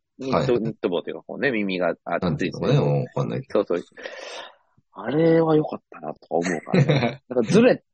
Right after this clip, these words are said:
Speaker 1: 多分ずれてんだなと思う、そこは。
Speaker 2: そっか。
Speaker 1: あれはね、なんかね、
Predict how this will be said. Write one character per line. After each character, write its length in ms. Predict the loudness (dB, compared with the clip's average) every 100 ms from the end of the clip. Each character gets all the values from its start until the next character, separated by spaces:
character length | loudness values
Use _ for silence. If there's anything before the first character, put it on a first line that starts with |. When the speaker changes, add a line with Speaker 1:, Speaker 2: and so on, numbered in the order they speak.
| -4
Speaker 1:
多 60 | -4
分 120 | 0
ず 140 | 2
れ 160 | 4 4
て 120 | 0
ん 100 | -4
だ 100 | -4
な 140 | -6 -6
と 120 | -8
思 180 | -8 -10
う、 40 |
そ 260 | _ -20 _
こ 80 | -8
は。 140 | -8 -10 _ _ _ _ _ _
Speaker 2:
そ 360 | -10 -10 -10
っ 40 | -20 _ _
か。 100 | _ _ -20 _ _ _ _ -14
Speaker 1:
あ 100 | -6
れ 100 | -4
は 120 | -4
ね、 220 | -4 -4
な 140 | -6 -8
ん 60 |
か 120 | -10
ね、 140 | -8